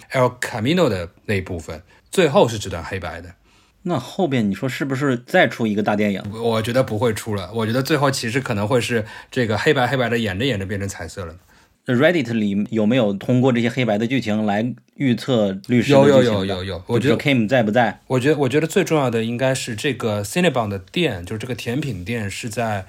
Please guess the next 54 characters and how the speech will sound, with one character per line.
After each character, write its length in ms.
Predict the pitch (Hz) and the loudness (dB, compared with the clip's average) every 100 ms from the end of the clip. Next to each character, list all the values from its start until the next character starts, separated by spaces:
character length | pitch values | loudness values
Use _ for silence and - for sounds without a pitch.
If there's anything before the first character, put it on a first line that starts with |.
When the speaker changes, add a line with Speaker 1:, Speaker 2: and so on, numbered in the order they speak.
| - - | -14 0
Speaker 1:
奥 120 | 147 | 0
马 140 | 104 | 0
哈 380 | - - 143 165 | -6 -4 0 0
的， 180 | 139 - - - | -2 -10 -20 -14
就 100 | - | -6
是 220 | 127 127 127 - _ - | -4 -4 -6 -20 _ -10
曾 240 | 120 120 | -6 -2
经 180 | 165 190 | 0 0
就 120 | 170 | 0
是 100 | 135 | -2
说 200 | 135 139 | -2 0
那 120 | 139 | -2
个 380 | 131 110 104 - | -2 -2 -4 -6
在 500 | - 147 127 110 101 95 | 0 2 2 -2 -4 -8
《绝 200 | - 104 | -6 -2
命 240 | 127 196 147 | 0 -2 -2
毒 240 | 95 95 | -6 -6
师》 300 | 110 - 175 | -6 -6 -2
的 300 | 160 113 95 - - | 0 0 -2 -6 0
倒 180 | 170 117 | 2 2
数 240 | - 87 - | -4 -12 -8
第 140 | 160 | -6
二 260 | - 220 127 | 4 4 4
集 320 | 101 - 90 | -4 -10 -8
里 140 | 101 | -6
面， 280 | 87 80 80 - | -6 -10 -12 -12
就 100 | 120 | -10
是 100 | 123 | -6
在 220 | 139 113 | -4 -4
地 240 | 110 175 | -4 -4
下 180 | 156 156 | -2 -2
室， 360 | - 208 135 104 | -2 -2 -2 0
在 180 | 160 | 0
那 140 | 139 135 | 2 0
个 320 | 120 110 107 - - - | 0 -2 -6 -12 -10 2
Ed， 360 | 214 101 85 | 4 4 -6
就 140 | - 117 | -6 -6
是 140 | 120 | -4
那 80 | 113 | -6
个 80 | 107 | 0
帮 220 | 180 175 | 2 2
人 120 | 117 | 0
消 240 | - 170 | 2 2
失 200 | 175 - | 2 -2
的 100 | 196 | -2
那 100 | 113 | -2
个 360 | 95 92 87 90 | -4 -6 -6 -10
吸 220 | - - | -10 -8
尘 120 | 165 135 | -6 -4
器 240 | - 190 | -2 -4
店 240 | 151 135 | -2 -2
的 280 | 101 87 90 _ _ | -2 -6 -10 _ _
老 160 | 107 110 | -4 -2
板 280 | 110 85 | -2 -4